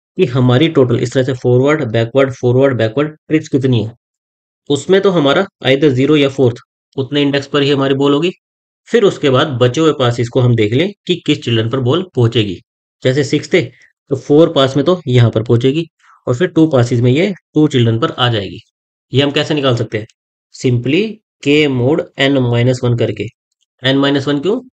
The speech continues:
क्योंकि हमारे N minus one, N child थे, तो N माइनस one passes में एक end से दूसरे end पर बॉल जा रही है। तो हमें जितने passes दिए थे,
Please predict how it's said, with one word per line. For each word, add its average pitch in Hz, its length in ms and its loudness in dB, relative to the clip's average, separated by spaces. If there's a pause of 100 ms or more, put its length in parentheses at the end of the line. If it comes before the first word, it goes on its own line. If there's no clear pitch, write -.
(300)
क्योंकि 143 340 2
हमारे 131 460 0 (180)
N 151 100 0
minus 135 400 0
one, 107 100 -2 (260)
N 131 180 -2
child 120 300 0
थे, 180 140 -2
तो - 380 -14
N 151 80 0
माइनस 135 460 0
one 131 100 -2
passes 117 320 -2
में 170 160 -4 (120)
एक 139 200 0
end 120 140 0
से 139 100 -6
दूसरे 120 260 -2
end 110 160 -4
पर 120 80 -2
बॉल 160 260 -2 (200)
जा 117 180 0
रही 98 240 -4
है। 80 120 -16 (720)
तो 151 60 0
हमें 139 240 2
जितने 143 200 -2
passes 127 320 -2
दिए 117 160 0
थे, 180 180 -2